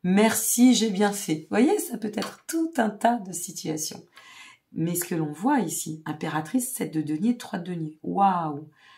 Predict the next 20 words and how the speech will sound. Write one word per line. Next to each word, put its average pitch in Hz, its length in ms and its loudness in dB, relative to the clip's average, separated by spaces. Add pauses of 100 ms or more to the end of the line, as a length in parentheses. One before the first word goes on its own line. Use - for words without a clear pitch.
(180)
La 165 140 2
récompense, 190 840 -2
l'abondance, 165 880 -2
l'impératrice. 180 1000 -6 (680)
Ce - 180 0
que 262 140 4
vous 254 340 6
allez 214 460 4 (240)
entamer, 151 680 -2 (500)
ce - 180 -14
que - 140 -8
vous 160 200 -4
allez 156 180 -2
décider, 160 580 -2
ce - 80 -4
que 185 100 -6
vous 160 220 -2
allez 160 240 0
oser 233 580 4
acter 170 540 -6